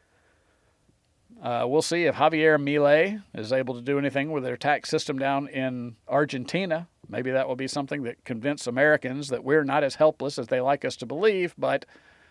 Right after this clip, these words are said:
uh, the idea of a flat tax is basically saying you want to be the house slave.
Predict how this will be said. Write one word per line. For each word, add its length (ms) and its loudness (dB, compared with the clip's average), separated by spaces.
uh, 220 -2
the 160 2
idea 360 6
of 120 2
a 60 2
flat 360 4
tax 460 0
is 160 -8
basically 480 0
saying 380 0
you 140 0
want 220 2
to 60 -12
be 120 -2
the 100 -4
house 280 4
slave. 560 -6